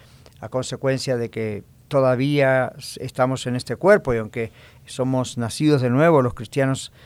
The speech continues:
ah, pero es-, mientras estamos en este cuerpo, el cuerpo se va desgastando, ¿verdad? Usted por el hecho de que es salvo como cristiano, "Oh, yo tengo a Cristo en mi corazón", pero ¿verdad que sigue envejeciendo?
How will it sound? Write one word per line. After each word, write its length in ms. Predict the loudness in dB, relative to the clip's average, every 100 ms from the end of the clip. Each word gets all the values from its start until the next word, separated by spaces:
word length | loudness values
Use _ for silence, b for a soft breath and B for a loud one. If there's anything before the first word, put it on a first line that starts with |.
| b b -8
ah, 260 | -4 -4 -2
pero 280 | 0 2
es-, 240 | 0 -4 -4
mientras 320 | -4 -4 -6
estamos 400 | -2 0 0 -2
en 80 | -4
este 180 | -4 -2
cuerpo, 320 | 0 0 0
el 60 |
cuerpo 280 | 0 0 0
se 140 | -2 2
va 140 | 2
desgastando, 600 | 0 -4 -2 0 0 -2
¿verdad? 340 | 0 4 2 B B B
Usted 260 | -2 0 2
por 180 | 4
el 80 | 4
hecho 240 | 0 0 -4
de 120 | -4
que 100 | -6
es 80 | 2
salvo 380 | 4 6 4
como 240 | -2 -6 -6
cristiano, 520 | -10 0 4 4 2 4
"Oh, 240 | 6 6
yo 160 | 2 -2
tengo 220 | -4 -4
a 80 | -6
Cristo 240 | -6 -4
en 80 | -4
mi 80 | 0
corazón", 480 | 0 0 0 -2
pero 260 | 0 0 0
¿verdad 300 | 2 2 2
que 100 | -2
sigue 240 | -4 -2
envejeciendo? 760 | -2 -2 -4 0 0 2 -2